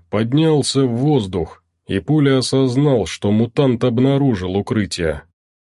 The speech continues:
Пути назад нет. Оставалось надеяться, что поднять контейнер в воздух у полтергейста элементарно силенок не хватит. Увернувшись от летящего ящика,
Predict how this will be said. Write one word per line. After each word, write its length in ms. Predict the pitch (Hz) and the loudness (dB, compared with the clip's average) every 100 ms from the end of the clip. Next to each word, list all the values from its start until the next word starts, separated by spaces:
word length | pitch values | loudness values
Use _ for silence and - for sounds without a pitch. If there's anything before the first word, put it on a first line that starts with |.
| _ _ | _ _
Пути 260 | 104 101 127 | -6 0 2
назад 460 | 131 120 127 120 | 2 2 2 0
нет. 360 | 127 127 92 - _ _ _ | 2 2 0 -6 _ _ _
Оставалось 640 | 85 - 117 143 135 127 | -4 -2 0 2 2 2
надеяться, 720 | 131 123 143 143 131 - 78 | 0 2 2 2 0 -4 -6
что 220 | 78 - 104 | -6 -6 -2
поднять 500 | 123 127 143 135 - | -2 2 2 0 -2
контейнер 720 | 131 131 117 139 131 127 120 | 0 0 2 2 4 2 0
в 80 | 113 | 0
воздух 500 | 123 143 120 110 - | 0 0 0 -2 -2
у 80 | 110 | -4
полтергейста 1000 | 127 117 127 123 127 131 113 - 120 - | -2 -2 -2 0 0 0 0 -2 -2 -2
элементарно 800 | 127 127 127 127 117 135 113 113 | 0 2 2 0 0 0 2 0
силенок 600 | - 131 127 104 87 - | 0 0 0 0 -2 -2
не 120 | 95 | -4
хватит. 560 | 92 101 87 - 80 - _ _ _ _ _ _ _ _ _ _ | -2 -2 -2 -2 -10 -14 _ _ _ _ _ _ _ _ _ _
Увернувшись 800 | - 92 98 120 156 160 - 131 | -6 -2 0 2 2 0 -2 -2
от 120 | 139 | 0
летящего 600 | 131 135 151 139 - 135 | 0 0 2 0 0 2
ящика, 800 | 127 131 151 - 117 - 87 - | 2 2 2 0 -4 -2 -4 -6